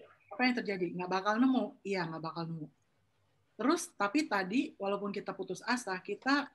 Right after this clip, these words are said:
tetap mencari, kita tetap nggak give up. Akhirnya kita ketemu.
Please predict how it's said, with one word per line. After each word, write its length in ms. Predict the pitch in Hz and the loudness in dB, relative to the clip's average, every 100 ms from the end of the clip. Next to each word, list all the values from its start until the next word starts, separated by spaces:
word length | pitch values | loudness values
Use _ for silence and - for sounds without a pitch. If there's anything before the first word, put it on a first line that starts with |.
| _ | _
tetap 320 | - 233 254 - | -8 -2 -2 -2
mencari, 720 | 208 - 165 165 214 240 - | -6 -4 -4 -2 0 -2 -2
kita 240 | 214 247 | -8 -8
tetap 300 | 240 226 240 | -8 -6 -6
nggak 240 | 196 170 156 | -6 -8 -6
give 180 | 190 | -6
up. 140 | 180 165 _ | -6 -10 _
Akhirnya 320 | - 160 170 214 | -12 -8 -6 -8
kita 240 | 214 202 | -10 -12
ketemu. 320 | 160 151 151 | -12 -8 -8